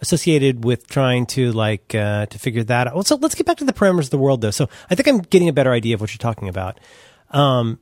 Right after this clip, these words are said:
and so about what age, if you can remember,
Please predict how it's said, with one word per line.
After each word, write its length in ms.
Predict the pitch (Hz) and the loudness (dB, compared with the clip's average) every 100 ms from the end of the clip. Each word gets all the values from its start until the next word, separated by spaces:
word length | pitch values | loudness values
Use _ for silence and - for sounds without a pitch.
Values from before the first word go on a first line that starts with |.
| - | -2
and 180 | 156 156 | 0 2
so 460 | 202 180 170 160 _ - 190 _ _ _ | 2 4 2 0 _ -20 -20 _ _ _
about 340 | 165 233 269 196 | 0 2 2 -2
what 360 | 175 165 175 | -4 0 2
age, 560 | 160 147 135 123 110 - _ _ _ _ | 4 2 0 -2 -4 -12 _ _ _ _
if 180 | - - | -12 -10
you 80 | 131 | -6
can 140 | 131 | -2
remember, 600 | 120 117 117 113 107 107 | 0 0 0 0 0 -4